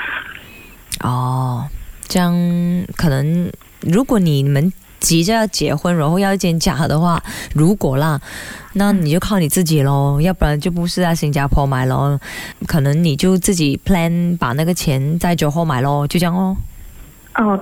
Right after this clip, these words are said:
Speaker 2: 对，我也是有这样子的计划过，然后可是我就跟他讲我这个计划的时候，他就好像有点开始就紧张啊，就是讲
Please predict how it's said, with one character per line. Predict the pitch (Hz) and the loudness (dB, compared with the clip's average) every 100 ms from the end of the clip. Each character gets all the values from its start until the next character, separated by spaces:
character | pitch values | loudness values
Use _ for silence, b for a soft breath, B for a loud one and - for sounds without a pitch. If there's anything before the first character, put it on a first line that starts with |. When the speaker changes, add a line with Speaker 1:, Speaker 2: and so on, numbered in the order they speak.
| - | 0
Speaker 2:
对， | 254 220 | 2 4
我 | 196 208 | 4 4
也 | 208 | 2
是 | - - - 311 | 0 -2 0 2
有 | 311 226 208 202 | 4 4 2 0
这 | - | 0
样 | 269 262 | 2 2
子 | 247 | 2
的 | 202 202 | 0 0
计 | - 240 | 2 2
划 | 220 240 220 | 2 2 0
过， | 247 226 | 2 2
然 | 208 | 2
后 | 247 | 2
可 | 262 | 0
是 | 269 | 0
我 | 262 | 2
就 | 220 254 | 2 2
跟 | 233 | 2
他 | 220 | 0
讲 | - 185 | -2 -4
我 | 180 | -4
这 | - | -4
个 | 220 | -2
计 | 240 240 | -2 -2
划 | 233 233 | 0 0
的 | 226 | 0
时 | |
候， | 202 196 B B B B B B B B B - - - | -2 -2 B B B B B B B B B -20 -10 -2
他 | 269 | 0
就 | - 302 311 302 302 302 285 | 2 4 4 4 4 4 2
好 | - 220 | 0 0
像 | 302 | 2
有 | 311 220 | 2 2
点 | 214 196 | 4 2
开 | 202 - 220 - | 2 2 0 2
始 | 202 | 2
就 | 208 262 262 254 - - | 4 4 4 0 -6 -2
紧 | 220 190 - | 2 2 2
张 | 202 190 | -2 0
啊， | 185 190 | 2 0
就 | 196 | 2
是 | 247 | 2
讲 | 247 190 | 2 0